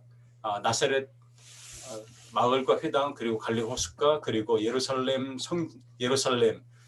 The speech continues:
이, 이, 여기를 이렇게 장소를 이동해 가면서 활동의 폭-, 폭을 달리하는 그런 모습을, 예, 보여줬는데, 오늘은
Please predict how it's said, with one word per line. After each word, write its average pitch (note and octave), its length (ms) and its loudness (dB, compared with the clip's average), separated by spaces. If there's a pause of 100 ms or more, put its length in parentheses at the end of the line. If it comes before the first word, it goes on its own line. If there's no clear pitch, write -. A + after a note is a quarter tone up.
(140)
이, A#2 300 -2
이, B2 300 -6
여기를 B2 240 -2
이렇게 A2+ 340 -2 (360)
장소를 B2+ 400 -2
이동해 A#2+ 380 -2
가면서 A#2 500 -2
활동의 C#3+ 580 -2
폭-, - 220 -10
폭을 D#3+ 340 0
달리하는 A#2 580 -2
그런 G#2+ 220 -6
모습을, G#2 480 -6 (400)
예, - 60 -10
보여줬는데, G#2+ 960 -4 (640)
오늘은 B2+ 640 0